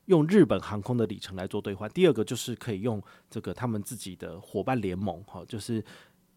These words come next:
亚洲万里通的里程是可以做兑换的。那我后来选择的是亚洲万里通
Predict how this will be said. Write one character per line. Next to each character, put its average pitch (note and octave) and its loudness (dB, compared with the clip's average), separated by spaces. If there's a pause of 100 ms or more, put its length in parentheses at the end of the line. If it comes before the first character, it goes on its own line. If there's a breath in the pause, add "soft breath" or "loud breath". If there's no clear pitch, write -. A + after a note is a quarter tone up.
(240)
亚 G#2 0
洲 B2+ 2
万 C3 4
里 F#2 -6
通 G#2 -6
的 G#2 -2
里 G2 -10
程 F#2+ -10
是 B2+ -6
可 A2+ -6
以 F2+ -4
做 G2 -6
兑 G2 -6
换 F#2+ -12
的。 - -18
那 D3 0
我 C3 4
后 B2+ 2
来 A2+ 4
选 F#2+ -6
择 F#2 -6
的 F2 -8
是 - -8
亚 F2+ -4
洲 F#2 -10
万 F2 -8
里 - -18
通 G2 -12